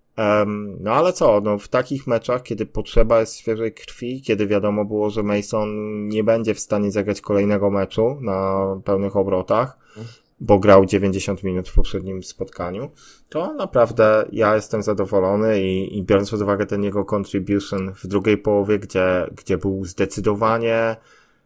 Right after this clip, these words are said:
Speaker 1: e, myślę, że wyróżniającym się piłkarzem,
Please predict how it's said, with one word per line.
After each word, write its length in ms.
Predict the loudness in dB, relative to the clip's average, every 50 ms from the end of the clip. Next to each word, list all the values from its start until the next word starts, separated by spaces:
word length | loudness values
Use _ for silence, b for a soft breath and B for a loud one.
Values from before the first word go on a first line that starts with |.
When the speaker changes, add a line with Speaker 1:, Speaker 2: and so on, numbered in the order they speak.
| _ _ _
Speaker 1:
e, 400 | -4 -2 0 2 2 2 2 2
myślę, 480 | 0 0 0 -2 -2 -2 2 2 2 2
że 120 | 2 -2
wyróżniającym 720 | -2 -2 -2 0 0 -2 -2 -2 -2 -2 -4 -4 -6 -8 -10
się 140 | -10 -12 -8
piłkarzem, 600 | -6 -6 -4 0 0 0 2 2 0 -4 -4